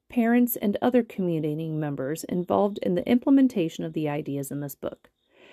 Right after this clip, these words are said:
Because of its wide application in my district, I think it'd be wise to know what it entails and understand how it's being implemented.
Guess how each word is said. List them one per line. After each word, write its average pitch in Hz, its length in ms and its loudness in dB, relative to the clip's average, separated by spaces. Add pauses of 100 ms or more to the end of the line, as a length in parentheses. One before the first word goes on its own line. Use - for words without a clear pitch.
(140)
Because 311 320 4
of 359 100 2
its 311 160 0
wide 208 280 4
application 196 720 -2
in 156 100 -2
my 147 140 -4
district, - 640 0 (100)
I 226 80 2
think 294 260 -2
it'd 285 120 -2
be 269 120 6
wise 165 540 0
to - 140 0
know 165 300 4
what 170 280 2 (120)
it 180 160 -2
entails 196 760 0 (280)
and 185 300 0
understand 240 680 2
how 170 200 -4
it's 175 160 -4
being 160 280 -6
implemented. 147 800 -6